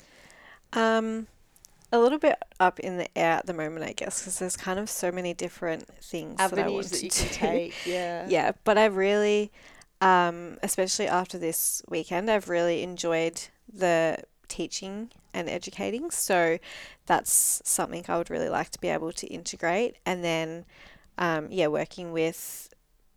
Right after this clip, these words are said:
Speaker 1: athletes or, or people that play sport, pretty much, I think,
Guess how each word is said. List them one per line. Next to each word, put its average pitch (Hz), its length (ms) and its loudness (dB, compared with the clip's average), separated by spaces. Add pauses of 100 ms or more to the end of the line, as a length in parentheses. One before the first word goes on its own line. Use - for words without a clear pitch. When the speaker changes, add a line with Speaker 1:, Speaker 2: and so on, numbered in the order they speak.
(100)
Speaker 1:
athletes - 840 0 (160)
or, 160 460 0 (760)
or - 120 -12
people 185 320 -6
that - 140 -6
play 151 280 0
sport, - 520 -2
pretty 220 220 -6
much, 220 260 -4
I 208 80 -2
think, 190 240 -6